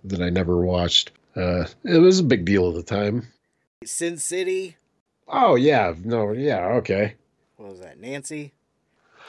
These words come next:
Speaker 1: Yeah, she's in the, the, uh, the Marv storyline.
Speaker 2: Yeah, uh, she was in the, the sequel that I don't think I've seen.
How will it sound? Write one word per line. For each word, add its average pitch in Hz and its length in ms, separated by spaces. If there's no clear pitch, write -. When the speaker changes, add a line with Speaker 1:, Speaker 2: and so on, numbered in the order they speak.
Speaker 1:
Yeah, 117 260
she's 95 260
in 101 140
the, 92 180
the, 92 640
uh, 82 60
the 92 80
Marv 107 460
storyline. 92 840
Speaker 2:
Yeah, 147 220
uh, 139 320
she 151 180
was 135 180
in 135 200
the, 123 520
the - 80
sequel 147 720
that 117 380
I 110 220
don't 170 240
think 180 220
I've 151 220
seen. - 420